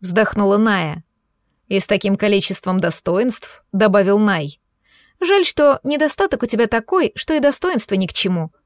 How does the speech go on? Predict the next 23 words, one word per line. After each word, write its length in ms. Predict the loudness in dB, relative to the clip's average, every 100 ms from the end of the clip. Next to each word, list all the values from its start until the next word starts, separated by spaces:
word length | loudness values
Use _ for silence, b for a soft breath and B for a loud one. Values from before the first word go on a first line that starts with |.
| _
закончила 580 | -2 -2 0 -2 -2 0
Ная. 400 | 0 -2 -4 -8 _ _ _ _ _ _ -6
«Давайте 400 | -2 0 0 -2
не 120 | -2
будем 240 | -2 -2
сейчас 380 | -2 -2 -4 -2
об 140 | 0 0
этом», 320 | -2 -6 -8 b b b
прервала 440 | 2 4 4 4
я 160 | 4 2
детей. 520 | 0 0 -2 -2 -6 b b b
Не 160 | -2 0
нравился 500 | 2 2 0 0 -2
мне 140 | -2
слишком 500 | -4 -2 -2 0 0
уж 120 | 0
виноватый 460 | -2 0 0 0 0
вид 200 | -2 -4 -4
Рейвена. 600 | 0 0 -2 -4 -6 -12 _ _ _
Мужское 440 | -4 -2 -2 0 0
самолюбие — 580 | 0 0 0 0 0
вещь 240 | 0 -2 -4
хрупкая. 560 | -4 -6 -6 -8 -8